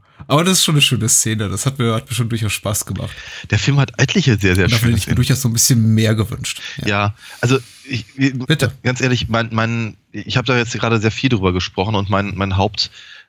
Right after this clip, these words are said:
Speaker 2: äh, Kritikpunkt liegt gar nicht in der, an der, an der historischen Inakkuratheit, weil ich eigentlich nicht der Meinung bin, dass der
Speaker 1: Mhm.
Speaker 2: Film das wirklich braucht. Ja? Ähm, es ist völlig in Ordnung, eine, eine, äh,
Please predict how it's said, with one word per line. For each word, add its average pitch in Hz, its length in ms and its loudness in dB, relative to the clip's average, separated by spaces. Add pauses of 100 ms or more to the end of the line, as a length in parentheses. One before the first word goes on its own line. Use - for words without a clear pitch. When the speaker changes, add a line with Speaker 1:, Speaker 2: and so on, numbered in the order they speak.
(120)
Speaker 2:
äh, 101 80 2
Kritikpunkt 113 640 0
liegt 110 160 0
gar 104 180 2
nicht 104 140 2
in 104 160 -2
der, 101 240 2
an 101 100 -4
der, 92 400 2
an 92 80 -4
der 92 120 2
historischen 92 720 -2 (720)
Inakkuratheit, 104 1040 0 (380)
weil 107 240 0
ich 104 180 0
eigentlich 113 240 0
nicht 120 160 0
der 120 80 0
Meinung 107 280 0
bin, 110 160 -2
dass 135 160 6
der 135 80 6
Speaker 1:
Mhm. 117 80 0
Speaker 2:
Film 117 140 0
das 104 160 -2
wirklich 95 280 -4
braucht. 92 720 -2
Ja? 87 180 0 (440)
Ähm, 98 340 0
es 101 80 0
ist 107 140 0
völlig 151 200 0
in 104 140 0
Ordnung, 104 460 0
eine, 95 360 0
eine, 92 480 2 (680)
äh, 62 1200 -2